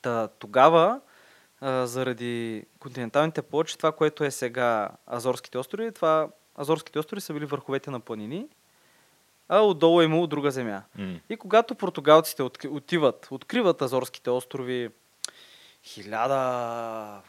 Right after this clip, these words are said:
Speaker 1: петстотин някой ли беше? Абе, отиват там и ги заселват. Там няма никакво население. Въпреки това откриват около две хиляди малки каменни пирамиди.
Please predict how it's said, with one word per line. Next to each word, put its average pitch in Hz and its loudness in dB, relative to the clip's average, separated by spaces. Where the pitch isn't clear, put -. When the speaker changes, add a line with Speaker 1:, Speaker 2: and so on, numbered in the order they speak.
Speaker 1:
петстотин 113 -12
някой 104 -14
ли 101 -12
беше? 98 -12
Абе, 233 8
отиват 214 4
там 185 8
и 190 -2
ги 165 -4
заселват. 139 0
Там 147 6
няма 143 6
никакво 135 -6
население. 131 -2
Въпреки 254 0
това 240 2
откриват 226 -4
около 175 -2
две 165 6
хиляди 196 -2
малки 175 4
каменни 156 4
пирамиди. 120 -4